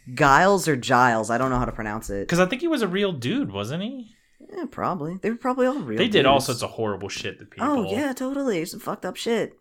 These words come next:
Speaker 2: They even talk about that in the movie.
Speaker 1: Yes, in The Worst Witch, they even mentioned, like, oh, witches were persecuted for years.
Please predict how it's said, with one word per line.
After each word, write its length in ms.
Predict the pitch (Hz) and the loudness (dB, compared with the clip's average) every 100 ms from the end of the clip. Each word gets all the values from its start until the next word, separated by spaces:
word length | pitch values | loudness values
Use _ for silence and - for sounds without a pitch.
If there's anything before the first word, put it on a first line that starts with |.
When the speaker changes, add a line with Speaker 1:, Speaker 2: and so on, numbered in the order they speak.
| _ _ _ - | _ _ _ 2
Speaker 2:
They 120 | 190 | 4
even 200 | 196 127 | 4 2
talk 200 | 127 117 | 2 4
about 180 | 131 131 | 4 6
that 120 | 147 | 6
in 80 | 165 | 4
the 60 | |
movie. 520 | 175 233 175 104 110 _ - - - | 2 2 2 -2 -6 _ -20 -20 -2
Speaker 1:
Yes, 280 | 294 392 - | 0 2 6
in 180 | 233 240 | 8 8
The 80 | 202 | 6
Worst 260 | 208 214 | 6 4
Witch, 320 | 202 214 190 | 2 0 2
they 140 | 165 160 | 2 4
even 200 | 165 160 | 2 0
mentioned, 380 | 151 160 165 143 | -2 -2 -2 2
like, 380 | 135 131 127 - - - - _ | 4 4 0 -8 -20 -20 -20 _
oh, 240 | 147 175 170 | 6 6 6
witches 380 | 151 160 151 139 | 2 0 -2 -2
were 80 | |
persecuted 680 | 131 147 147 147 151 147 143 | 0 0 0 0 0 0 0
for 120 | - | -2
years. 420 | 143 139 139 135 | -4 0 2 0